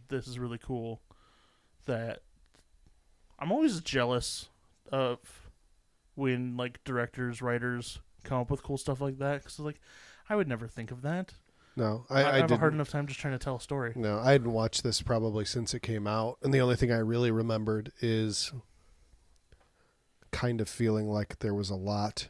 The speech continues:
Speaker 2: and it was just very detailed and sidewindy,
Speaker 1: Mm-hmm.
Speaker 2: which is still to a degree what I feel. Like, you can, I know it's good, and I enjoy watching it,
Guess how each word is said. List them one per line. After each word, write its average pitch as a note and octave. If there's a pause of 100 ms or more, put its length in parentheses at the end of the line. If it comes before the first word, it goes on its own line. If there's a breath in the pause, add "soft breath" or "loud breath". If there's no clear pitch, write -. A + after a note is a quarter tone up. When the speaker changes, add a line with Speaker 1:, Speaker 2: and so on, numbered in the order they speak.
Speaker 2:
and B2
it A#2
was G#2+
just -
very G#2+ (1300)
detailed A2
and G#2 (720)
sidewindy, F#2+ (160)
Speaker 1:
Mm-hmm. B2 (100)
Speaker 2:
which E3+
is E3+
still D#3
to C#3+
a C3
degree A#2
what G#2+
I G2+
feel. A#2+
Like, A#2
you F3
can, D#3 (120)
I C#3
know C#3+
it's C#3
good, C3+
and B2
I A#2
enjoy A2
watching G#2+
it, D3